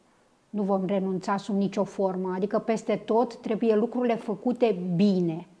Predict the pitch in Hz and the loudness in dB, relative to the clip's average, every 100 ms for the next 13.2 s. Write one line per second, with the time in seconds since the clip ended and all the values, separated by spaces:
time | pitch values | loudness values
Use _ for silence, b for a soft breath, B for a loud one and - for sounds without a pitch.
0 | - - - 226 202 - 180 175 160 - | -20 -10 0 0 0 -4 -4 -2 -4 -8
1 | B B - 277 269 247 233 208 180 208 | B B 2 4 6 6 6 4 4 2
2 | 202 - - 285 294 285 285 226 226 202 | 2 -8 -2 2 2 2 2 2 2 0
3 | 214 214 185 202 196 185 - - - - | 2 2 2 -2 -2 -4 -4 -6 -8 -16
4 | 302 359 415 - 311 302 247 196 196 175 | -12 -12 -14 -4 -4 -4 -6 -6 -6 -8
5 | 175 220 214 196 185 170 - _ _ _ | -8 -4 -2 -2 -4 -6 -12 _ _ _
6 | _ _ _ 269 240 233 170 165 196 - | _ _ _ -2 0 0 0 -6 -10 -14
7 | - _ 262 254 294 - 233 285 277 220 | -20 _ 4 6 6 4 4 6 6 2
8 | - 170 175 - _ _ _ 277 294 294 | 0 -6 -8 -14 _ _ _ 2 4 2
9 | 269 277 269 247 190 - - - _ _ | 4 2 2 -2 -2 -6 -18 -20 _ _
10 | _ _ _ _ 233 233 240 220 214 202 | _ _ _ _ -4 -4 -2 -2 0 2
11 | 262 285 254 240 214 208 254 - 226 214 | 2 2 0 0 2 0 0 -2 -2 2
12 | 240 226 196 233 247 220 214 226 - 208 | 0 2 0 2 0 2 2 0 2 0
13 | 202 254 | 2 0